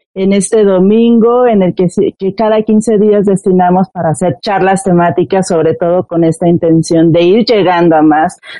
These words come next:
sobre todo porque es muy necesario en esta época de transformaciones, porque cada uno de nosotros tenemos un papel que hacer.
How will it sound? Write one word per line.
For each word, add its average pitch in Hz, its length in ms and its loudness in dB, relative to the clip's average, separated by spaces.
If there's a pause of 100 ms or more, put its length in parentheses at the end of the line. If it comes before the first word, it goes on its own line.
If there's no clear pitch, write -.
sobre 175 360 -2
todo 196 380 0 (280)
porque 185 460 0
es 220 160 0
muy 262 140 0
necesario 190 720 0
en 180 140 2
esta 180 400 0
época 180 460 0
de 175 120 2
transformaciones, 165 1200 0
porque 170 300 -6
cada 208 300 0
uno 220 240 2
de 196 120 2
nosotros 185 500 0
tenemos 240 500 0
un 214 160 0
papel 175 420 -2
que 143 100 -6
hacer. - 320 -6